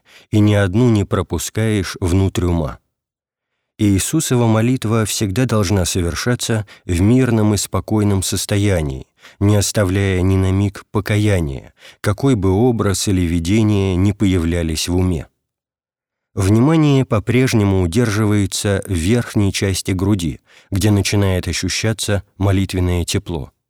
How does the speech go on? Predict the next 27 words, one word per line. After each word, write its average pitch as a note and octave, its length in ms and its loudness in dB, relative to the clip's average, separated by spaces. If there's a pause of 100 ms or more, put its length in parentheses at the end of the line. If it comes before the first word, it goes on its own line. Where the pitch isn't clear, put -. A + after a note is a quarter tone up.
(640)
Это G#2+ 240 0
результат G2 600 0
постоянности G#2 960 -2
в F2 180 0
Иисусовой F#2 540 -2
молитве, F#2 580 -2 (340)
и A2 100 4
не A2 120 6
следует G#2 520 0
придавать F#2+ 500 -2
ему G#2 260 2 (120)
какое-то G2+ 540 0 (100)
особое E2+ 600 -2
значение. E2 680 -2 (760)
В F#2 120 -2
дальнейшей B2+ 520 2
практике B2 640 0
это G2 180 -2
тепло A#2 480 -2 (200)
приводит B2 440 2
молитвенника G#2+ 920 0
к F#2+ 120 -2
духовному G#2+ 680 2
сердцу, - 640 -2 (240)
где G2+ 200 2
начинает F#2+ 520 0
действовать F#2+ 640 -2